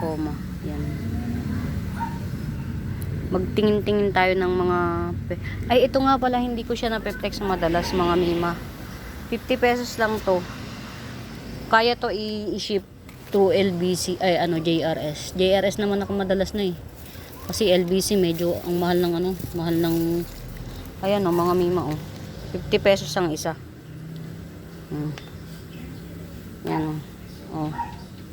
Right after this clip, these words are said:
Maganda yung, ano, niya. Fifty pesos ang isa niyan. Yan, isa. Actually, marami na akong na-harvest. Hindi ko lang natatanim pa, nakakalimutan ko.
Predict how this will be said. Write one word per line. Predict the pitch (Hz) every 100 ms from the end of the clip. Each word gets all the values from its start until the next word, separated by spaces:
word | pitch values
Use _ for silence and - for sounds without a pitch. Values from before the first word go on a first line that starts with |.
| - - - - - - - -
Maganda | 175 175 175 175 175 175 180 175
yung, | 175 170
ano, | 160 160
niya. | 156 156 - - - - - - - - - - - - - 185
Fifty | 190 - 190
pesos | 196 196 185
ang | 185 170
isa | 170
niyan. | 170 160 156 170 - - - - - - - - - - - - - 156
Yan, | 160 156
isa. | 160 - 175 180 208 - - - - - - - - - - - - - - - -
Actually, | 185 233 233 233
marami | 233 220 220
na | 220 202
akong | 214
na-harvest. | 202 196 175 175 165 202
Hindi | 180 202
ko | 202
lang | 214 208
natatanim | 208 196 190 196 190
pa, | 180 175
nakakalimutan | 165 165 165 180 185 175 170 156
ko. | 160